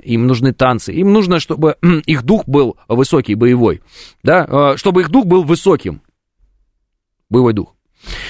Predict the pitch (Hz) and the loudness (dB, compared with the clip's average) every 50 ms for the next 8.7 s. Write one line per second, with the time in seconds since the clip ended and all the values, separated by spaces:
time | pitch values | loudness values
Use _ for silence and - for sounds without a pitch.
0 | - - - - - - - 110 107 110 110 107 107 107 110 113 113 135 160 165 | -16 -16 -16 -12 -4 0 2 2 4 4 4 4 2 2 2 2 2 4 4 4
1 | 160 151 - - 175 170 170 180 185 170 165 165 170 165 143 143 147 - - 156 | 2 2 0 0 0 0 0 0 0 0 0 0 0 0 0 0 0 -2 -2 -4
2 | - - 240 240 202 151 113 107 92 82 - - - 117 135 175 180 151 131 131 | 0 0 2 2 2 2 0 -2 -4 -6 -8 -6 -2 0 2 2 2 2 0 0
3 | 127 - - 104 85 - - - - 139 127 - 131 117 120 139 151 175 196 185 | 0 -2 -4 -8 -8 -8 -6 -4 -2 -2 0 0 0 0 2 2 2 0 0 0
4 | 151 127 139 127 135 143 131 120 113 113 - - 143 135 120 87 92 69 58 71 | -2 -2 -2 -2 0 0 2 2 0 0 0 0 2 2 2 0 -2 -8 -6 -2
5 | 92 123 131 139 139 131 139 185 185 165 - - 120 113 - 117 107 123 139 127 | 0 2 4 4 2 2 2 0 0 -2 -2 -4 -4 -4 -2 -2 -2 0 2 2
6 | 110 101 - 110 - - 190 175 135 95 - - _ - - - - 123 - 147 | 0 0 -2 -2 0 2 2 2 2 0 -4 -10 _ -20 -16 -8 -6 -4 -2 0
7 | 143 147 139 - 147 135 127 - - 131 117 117 110 85 76 - - - - - | 0 0 0 0 0 -2 -2 0 -2 -2 -2 -2 -4 -6 -6 -8 -10 -12 -12 -8
8 | - - 139 143 143 147 151 156 175 175 135 - - - | -4 -2 0 0 0 0 0 0 0 0 -2 -4 -10 -18